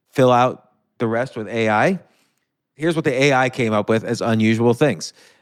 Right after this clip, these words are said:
Uh, and I didn't know this, actually. Elon Musk's unusual education. He dropped out of Stanford University after just two days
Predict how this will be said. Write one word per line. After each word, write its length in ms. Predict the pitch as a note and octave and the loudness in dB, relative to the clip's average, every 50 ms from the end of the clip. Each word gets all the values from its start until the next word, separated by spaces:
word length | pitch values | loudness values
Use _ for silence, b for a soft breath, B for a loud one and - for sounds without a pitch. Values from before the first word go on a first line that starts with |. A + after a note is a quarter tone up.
| b b - | b b -2
Uh, 260 | A2 G#2+ A2 A2 G#2+ - | 0 0 0 0 -2 -4
and 140 | B2+ A#2+ | -2 -2
I 80 | B2 C3 | 0 0
didn't 160 | D3 E3 E3+ | 2 0 2
know 140 | F3+ G#3+ A#3+ | 2 2 2
this, 160 | G#3+ C3+ - | 2 0 0
actually. 460 | A#2 G2 - - - G2 F2+ F2+ E2+ _ _ _ _ _ _ _ _ _ _ _ _ _ - | -2 -4 -4 -6 -6 -6 -6 -6 -8 _ _ _ _ _ _ _ _ _ _ _ _ _ -4
Elon 380 | B2+ C3+ C#3+ D3+ D3 D3+ C#3+ C#3 | -2 0 2 2 2 0 2 0
Musk's 320 | C#3 D3 C#3+ - - - - - | 0 -2 -2 -4 -12 -12 -8 -4
unusual 580 | C#3 C#3+ C#3+ C#3+ D#3 F#3 G3+ E3 D#3 D3 C#3 | -2 -2 0 2 2 2 2 4 2 2 4
education. 520 | C#3 C#3+ C#3 D#3 - E3 F3 F3 - G#2+ F2+ | 2 2 0 0 2 2 2 2 0 -2 -2
He 120 | B2+ C3 | -4 -4
dropped 340 | G#2+ - C#3+ C3 C#3 D3 - | -2 0 0 2 2 2 0
out 100 | D3 C#3 | 0 0
of 80 | C#3 C3+ | -2 -4
Stanford 420 | - - B2+ C3 B2 - C#3 B2 | -2 -2 -2 -2 0 0 -2 0
University 500 | C3 C#3 C3 C3 D#3 F3 - - B2 A2 | 0 -2 0 2 0 0 0 0 -2 -2
after 200 | A#2 A#2 - A#2+ | -2 -2 -4 -2
just 240 | A2 B2+ B2 - - | -2 -2 -2 -2 0
two 180 | - - E3+ E3 | 4 6 6 6
days 480 | C#3 F#3 F#3+ D#3+ A#2+ G2+ F#2 - - | 6 4 4 4 2 2 -2 -4 -8